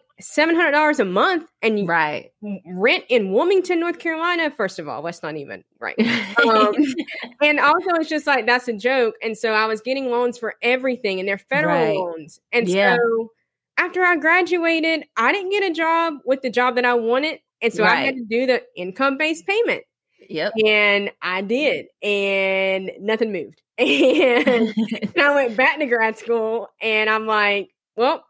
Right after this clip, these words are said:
Speaker 1: 'cause I wanna do, like, what I wanna do. And at that point, I was like, "Listen, I'm never gonna pay any of these, like, loans back."
Speaker 2: Yeah.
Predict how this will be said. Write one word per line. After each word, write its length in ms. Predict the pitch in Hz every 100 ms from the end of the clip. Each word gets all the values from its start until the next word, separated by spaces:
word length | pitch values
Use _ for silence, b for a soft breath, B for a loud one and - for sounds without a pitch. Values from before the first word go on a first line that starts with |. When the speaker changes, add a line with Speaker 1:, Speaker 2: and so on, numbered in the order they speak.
| _
Speaker 1:
'cause 100 | -
I 80 | 226
wanna 240 | 233 294 277
do, 100 | 285
like, 160 | 254
what 140 | 254 262
I 60 |
wanna 240 | 247 247 233
do. 240 | 277 302
And 100 | 214
at 140 | 214
that 200 | 226 247
point, 220 | - 285 254
I 140 | 202 202
was 240 | 202 196
like, 420 | 196 185 180 170 _
"Listen, 480 | 175 156 - 85 190 _ _ _ _ _ _ -
I'm 140 | 247
never 140 | 202
gonna 100 | 170
pay 160 | 170 170
any 260 | - 185 180
of 20 |
these, 260 | 175 175 180
like, 200 | 160 175
loans 340 | 175 180 185
back." 300 | 196 190 175
Speaker 2:
Yeah. 240 | 175 220